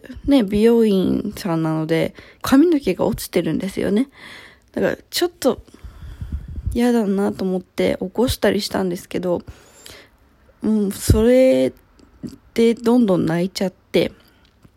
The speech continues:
もう、店にちょっと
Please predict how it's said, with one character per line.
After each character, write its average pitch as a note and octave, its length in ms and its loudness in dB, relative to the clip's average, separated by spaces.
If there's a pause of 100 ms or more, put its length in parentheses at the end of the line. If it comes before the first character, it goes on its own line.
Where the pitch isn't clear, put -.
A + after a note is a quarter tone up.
(1300)
も G#3 360 0
う、 - 1200 -16
店 E4 260 0
に A#3 180 4
ち - 200 -6
ょ - 20 -2
っ - 20 -2
と - 200 -4